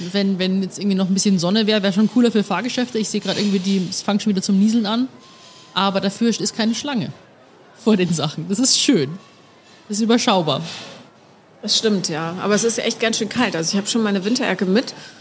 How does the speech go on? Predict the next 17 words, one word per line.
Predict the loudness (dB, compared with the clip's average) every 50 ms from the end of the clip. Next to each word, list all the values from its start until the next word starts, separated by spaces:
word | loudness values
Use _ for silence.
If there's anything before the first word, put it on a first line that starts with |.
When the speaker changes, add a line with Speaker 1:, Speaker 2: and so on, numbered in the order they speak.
| -20 -20 -20 -12 -2
Speaker 2:
Wenn | 0 0
man | 0 2 0
dann | 0 0 2
so | 2 4 4 4 2 0 -2 -6 -12 -16 -18 -16
die | -16 -18 -18 -14
Bubis | -16 -14 -8 -4 -2 -2 -2 -2
draußen | 0 2 2 2 2 2 0
Speaker 1:
Ja, | 0
Speaker 2:
hat, | 0 0 -2 -2
Speaker 1:
so | 0 2 2
Speaker 2:
das | 2 2 0
Speaker 1:
geht | -2 0 0
es | -2 -2 0
ja |
Speaker 2:
fröstelt | -2 -2 -2 -4 -8 -8
Speaker 1:
nicht. | -6
Speaker 2:
schon. | -6 -4 -4